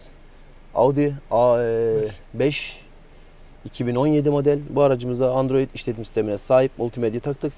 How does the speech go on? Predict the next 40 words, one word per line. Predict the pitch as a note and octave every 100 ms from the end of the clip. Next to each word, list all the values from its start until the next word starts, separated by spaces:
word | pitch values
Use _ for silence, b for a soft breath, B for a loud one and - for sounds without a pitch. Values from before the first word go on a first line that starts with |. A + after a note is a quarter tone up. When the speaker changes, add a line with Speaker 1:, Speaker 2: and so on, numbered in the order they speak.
| - B2+
Speaker 1:
Videoya | C3 B2+ A#2
başlarken | A#2+ - A#2 A2 G#2
de |
söylemiştim. | - C3 B2+ - A2
Dört | A#2 A2
gigabayt | A#2 A2 G#2+ G#2 A2
ram, | G#2
otuz | G#2 -
iki | G2+ G#2+
gigabayt | G#2 G2 G2 G2
hafıza, | G#2 G#2 G#2
sekiz | - G2+ -
çekirdekli | - F#2+ F#2+ F#2 D3+
bir |
cihaz | C#3+ C#3 -
taktık. | A2+ - - - B B B B B B - -
E, | A#1 - - A#2
buradan | C3 A#2+
medyaya | C#3 B2+ B2+ B2
giriyoruz. | C3 A2 A#2 -
AUX | - D3+ C#3+ - -
ünitesinin | C#3+ D3+ C#3 D3+
üzerinde | C#3+ B2 A#2 A2+
çalışıyor. | G#2 G#2+ G#2 A2 A#2+
Ekstra | C3 - A2+
AUX | A2+ A2+ -
dediğimiz | G#2 G#2 G2+ - - - - -
kontrol | A2+ A2 C3 B2+
ünitesinden | - G2+ - G2
çalışıyor. | F#2+ F2+ - G#2+
Menü | C3 C#3
tuşuna | - C#3+ C3
basılı | C3 C3+
tuttuğumuz | C3 C3 C3 B2+ A#2
zaman | A#2 A#2 - - B B B - - -
Android | A2+ B2 B2+ D3 -
menümüze | A2 G#2 G#2+
geçiş | G#2+ - A2+ C#3
yapıyoruz. | B2 C3+ C3 A#2+
Buradan, | F3 C3